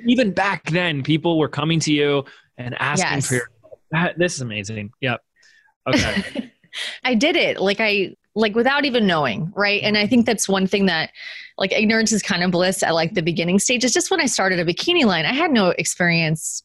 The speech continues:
Speaker 2: making bikinis. I was just, I liked it, and it was exciting, and, like, I could help, and, like, I don't know, all those things, right? So then I think when I finally came across you, I was, I was on bed rest, and my friend was like, "I'm gonna be on Creative Live." I'm like, "What's Creative Live?" She's like, "Watch it. It's with Lewis Howes."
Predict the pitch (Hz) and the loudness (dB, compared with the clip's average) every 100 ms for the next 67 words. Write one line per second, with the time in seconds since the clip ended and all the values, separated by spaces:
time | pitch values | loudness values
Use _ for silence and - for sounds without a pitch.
0 | - 180 170 180 156 - 208 294 349 302 | 0 0 2 0 0 0 0 2 2 0
1 | - 240 247 262 - - 208 226 208 190 | 0 0 0 0 -4 -6 -2 0 2 0
2 | 240 330 339 - 226 208 190 180 - 202 | 0 0 2 2 2 2 2 -2 -2 -2
3 | 240 311 320 220 180 165 160 180 - 147 | 0 0 2 2 2 0 -2 -6 -6 -4
4 | - 220 359 - 180 175 156 156 - 269 | -4 -2 -4 -2 0 2 0 -4 -4 -2
5 | 320 185 143 - - - - 294 247 196 | 0 0 -4 -8 -20 -10 0 2 2 0
6 | 175 147 147 190 269 - - - - - | -2 -2 0 0 -2 -4 -12 -16 -16 -4
7 | 277 262 247 240 214 - - 277 - 311 | 2 4 4 2 0 -2 -2 -2 0 0
8 | 262 226 226 214 233 208 208 202 190 180 | 2 2 4 4 4 4 2 0 0 -2
9 | - - 185 190 269 311 233 202 196 - | -4 -2 0 2 4 4 4 4 4 2
10 | 202 208 185 - _ 196 208 196 190 156 | 2 2 0 -6 _ 0 2 4 2 2
11 | 175 214 214 165 156 202 - - - _ | 0 0 2 2 0 -2 -4 -2 -4 _
12 | 185 185 185 180 180 - 208 208 208 196 | 0 4 4 2 0 0 0 2 2 0
13 | 175 - 233 311 311 320 311 - 302 302 | 0 0 0 2 4 2 2 0 0 2
14 | 254 269 269 214 190 165 262 - - 339 | 2 2 2 2 0 2 0 0 0 0
15 | 269 196 240 220 165 - - 196 202 233 | 0 0 0 0 -2 -4 -2 -2 2 2
16 | 311 - 196 180 185 180 269 330 220 170 | 2 0 0 0 0 2 2 2 0 0
17 | 165 170 180 | 2 2 -2